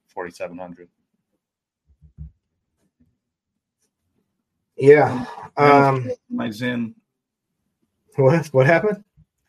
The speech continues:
Speaker 3: I just, I had a Zyn in and I almost choked on it for some reason.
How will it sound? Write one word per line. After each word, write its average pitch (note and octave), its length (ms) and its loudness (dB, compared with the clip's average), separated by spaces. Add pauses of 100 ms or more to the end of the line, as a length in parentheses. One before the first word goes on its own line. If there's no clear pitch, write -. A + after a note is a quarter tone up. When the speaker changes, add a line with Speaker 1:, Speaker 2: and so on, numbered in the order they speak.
(880)
Speaker 3:
I A#2 60 -18
just, B2 240 -12 (500)
I C3+ 60 -6
had C#3 100 0
a C3 60 -2
Zyn C3 360 -2
in B2 100 -4
and A#2 120 -8
I A#2+ 80 -8
almost A#2+ 320 -10
choked A#2+ 340 -8
on B2 200 -10
it A2 140 -14 (500)
for A#2+ 80 -20
some A#2+ 240 -14
reason. A#2 420 -14